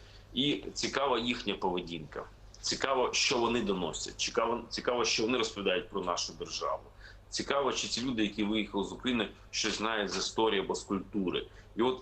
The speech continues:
ті люди, не те, що буде говорити там, е, з офіційного то-, каналу Зеленський, чи міністр культури, чи міністр оборони, а от ті люди.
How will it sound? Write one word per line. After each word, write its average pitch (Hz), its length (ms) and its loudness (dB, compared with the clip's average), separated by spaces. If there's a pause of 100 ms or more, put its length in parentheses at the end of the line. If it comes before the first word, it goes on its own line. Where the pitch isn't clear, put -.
ті 254 200 2
люди, 196 400 2 (840)
не 185 180 4
те, 214 200 2
що 113 260 4
буде 107 340 2
говорити 104 320 4
там, 90 260 0
е, 85 720 2
з 82 120 -4
офіційного 98 540 -2
то-, 87 460 2
каналу 90 400 4
Зеленський, 98 680 0
чи 85 200 0
міністр 87 560 -6
культури, 98 520 0
чи - 180 0
міністр 82 340 -6
оборони, 92 480 2 (300)
а 104 100 2
от 135 200 0
ті 185 140 0
люди. 107 400 2